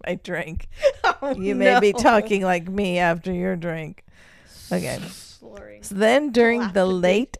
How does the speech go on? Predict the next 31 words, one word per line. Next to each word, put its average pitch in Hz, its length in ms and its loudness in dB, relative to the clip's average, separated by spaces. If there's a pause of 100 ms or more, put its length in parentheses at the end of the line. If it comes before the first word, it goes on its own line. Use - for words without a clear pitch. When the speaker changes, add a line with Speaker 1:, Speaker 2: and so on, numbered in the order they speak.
Speaker 1:
seventeen 214 640 -4
hundreds, 165 680 -6
Mitchell 185 360 -6
Clay 160 580 -6 (680)
staked - 540 -4
out 190 180 -2
the 220 100 -4
land 160 420 -6
and 165 200 -10
established 185 760 -2
an 175 180 -6 (180)
eight 202 320 -6 (280)
hundred 196 540 -6
acre 160 380 -8
farm 107 540 -12 (280)
in 170 140 -10
the 160 80 -12
section - 440 -12
of 160 160 -12
West - 240 -12
Virginia. - 480 -16 (400)
Along 190 520 -2
with 247 240 -2
the 285 100 2
farming, 233 680 2 (460)
a - 60 -14
couple 185 320 -6
also 190 400 -2
raised 160 360 -10
fourteen - 480 -16
children. - 460 -14